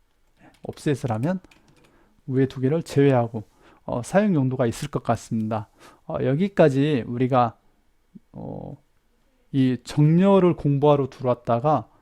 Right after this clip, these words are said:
로우 넘과 로우 넘버도 보고 랭크와 댄스 랭크도 보고 또 패치까지 정말 옵셋까지 또 널의 사용 용도까지 굉장히 많은 것을 배울 수 있고, 어, 실제 우리가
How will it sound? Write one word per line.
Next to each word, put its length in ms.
로우 260
넘과 680
로우 200
넘버도 400
보고 320
랭크와 520
댄스 360
랭크도 420
보고 380
또 140
패치까지 760
정말 480
옵셋까지 800
또 120
널의 540
사용 680
용도까지 720
굉장히 340
많은 320
것을 240
배울 220
수 180
있고, 480
어, 160
실제 560
우리가 560